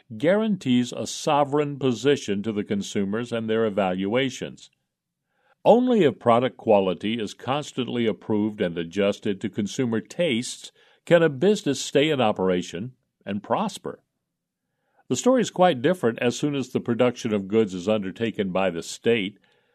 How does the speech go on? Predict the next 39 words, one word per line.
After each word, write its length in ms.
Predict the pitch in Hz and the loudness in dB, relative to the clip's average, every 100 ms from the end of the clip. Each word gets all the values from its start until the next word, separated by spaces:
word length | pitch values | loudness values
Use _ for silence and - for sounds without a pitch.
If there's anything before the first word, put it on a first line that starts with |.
| _ _ | _ _
Once 300 | 123 196 226 | 2 4 2
future 400 | - 190 - 156 | -2 -2 0 0
revenue 540 | 123 127 131 107 101 113 | 4 4 4 2 0 -2
becomes 440 | 113 - 117 104 | -4 -2 -4 -4
independent 680 | 131 117 110 123 135 117 110 | -4 -4 -4 -2 -4 -2 -2
of 160 | - - | -4 -6
cost-covering 840 | - 139 143 - 127 107 101 90 | -4 -2 -4 -4 -2 0 -2 -2
sales, 560 | - 131 143 98 101 - _ _ _ - | -6 -2 0 0 -2 -8 _ _ _ 0
as 240 | 123 131 | 2 4
is 160 | 120 98 | 2 -2
typically 500 | - 135 - 95 95 | 2 2 2 -2 -2
the 120 | 85 | -2
case 380 | - 98 104 - | -2 -2 -2 -4
when 120 | 117 | -6
the 80 | 98 | -6
state 380 | - 131 107 - | -6 -4 -4 -4
produces 560 | 98 98 139 139 104 | -6 -2 -2 -2 -6
a 80 | 90 | -6
good, 340 | 82 87 117 123 _ _ _ _ | -4 -2 -2 -4 _ _ _ _
there 260 | 113 147 180 | 2 4 4
is 220 | 143 131 | 0 0
no 160 | 127 127 | 2 4
longer 480 | 123 143 147 123 120 | 6 4 4 0 0
a 120 | 117 | 0
reason 540 | 110 156 196 113 120 | 0 0 0 0 -2
for 180 | 131 147 | -2 -4
such 280 | 143 117 - | 0 -2 -2
a 60 | 131 | -4
producer 480 | 151 113 98 - | -4 -2 -2 -4
to 80 | 123 | -6
be 120 | 135 | -6
concerned 600 | 143 165 - 170 247 233 | -6 -8 -4 -2 -2 -2
about 280 | 104 92 85 | 0 0 0
product 360 | - 101 92 - | 0 0 0 -4
quality 600 | - 95 90 82 127 156 | 0 2 2 -2 -4 -6
in 100 | 127 | -6
the 100 | 117 | -8
same 380 | - 156 226 135 | -4 -2 -2 0
way 320 | 98 110 | 2 2